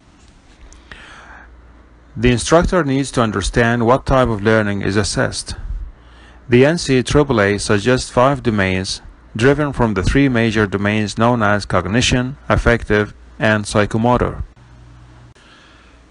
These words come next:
The first domain is knowledge, which also includes comprehension. The second is cognition, which includes application,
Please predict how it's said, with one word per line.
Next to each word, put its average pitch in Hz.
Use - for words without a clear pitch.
The 120
first 170
domain 127
is 113
knowledge, 104
which 113
also 135
includes 113
comprehension. 110
The -
second 147
is 120
cognition, 127
which 110
includes 113
application, 120